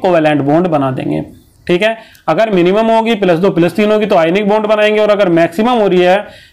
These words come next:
प्लस सिक्स हो रही है, प्लस एट हो रही है, प्लस सेवन हो रही है, तो ये क्या बना देंगे? Covalent bond। चलिए इसके जो और बाकी के दो point है उन्हें देख लेते हैं।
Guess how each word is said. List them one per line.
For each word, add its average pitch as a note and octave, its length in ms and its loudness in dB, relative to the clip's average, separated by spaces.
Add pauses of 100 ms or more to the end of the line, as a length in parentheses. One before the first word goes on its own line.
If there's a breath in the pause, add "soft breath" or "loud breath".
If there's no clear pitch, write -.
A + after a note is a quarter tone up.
प्लस G#3 260 0
सिक्स G#3+ 220 -2
हो G3+ 80 2
रही G3 120 0
है, G3 60 0
प्लस F#3+ 280 0
एट F#3+ 160 0
हो F#3 80 2
रही F3+ 120 2
है, F3+ 120 2
प्लस F3 260 0
सेवन G3+ 260 0
हो G3 80 2
रही F#3 120 2
है, F3+ 80 2
तो F3+ 120 -2
ये F3 80 2
क्या D#3+ 140 2
बना D#3 180 2
देंगे? D3+ 260 2 (360 loud breath)
Covalent D#3 380 0
bond। C#3+ 220 0
चलिए F3 220 0
इसके F3+ 180 -2
जो E3 200 2
और E3+ 80 0
बाकी D#3+ 260 0
के D#3 60 0
दो D3 140 0
point D3 220 0
है D3 60 0
उन्हें D#3 160 2
देख E3 160 0
लेते E3+ 240 0
हैं। G3+ 120 0